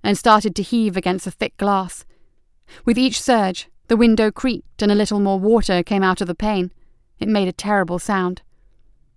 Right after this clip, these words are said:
"When this window goes," Coldridge muttered between shoves. "Yeah, we're going to have to move fast.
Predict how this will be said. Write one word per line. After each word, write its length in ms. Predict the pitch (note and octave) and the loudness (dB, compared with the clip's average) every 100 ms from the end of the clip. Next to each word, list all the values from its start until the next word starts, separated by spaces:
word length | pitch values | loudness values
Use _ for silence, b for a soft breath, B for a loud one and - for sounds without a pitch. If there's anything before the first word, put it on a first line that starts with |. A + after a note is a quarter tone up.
| - - | -20 -6
"When 220 | F3+ F3+ | 0 2
this 180 | G#3 - | 0 -2
window 400 | G#3+ A3 F3+ F3 | 0 2 2 2
goes," 500 | E3+ D#3+ F3 F#3+ - - _ _ _ _ | 0 0 -2 -4 -16 -20 _ _ _ _
Coldridge 480 | G#3+ G3 F#3 E3+ - | 6 6 4 -2 0
muttered 280 | F3 F3+ E3 | 0 0 -6
between 320 | E3+ F#3+ F3 | -4 0 0
shoves. 440 | - E3 E3+ - - _ _ _ _ _ - | 2 -4 -4 -10 -20 _ _ _ _ _ 0
"Yeah, 400 | B3+ C#4+ C4+ G#3+ b b b b b - | 4 6 4 2 b b b b b -6
we're 120 | A#3+ | -2
going 260 | B3 B3+ B3+ | 2 2 4
to 60 | |
have 140 | C4 B3 | 2 4
to 80 | B3+ | 2
move 220 | C4 C4 | 2 2
fast. 600 | C4+ C4+ C4 A#3 - | 4 6 6 2 -6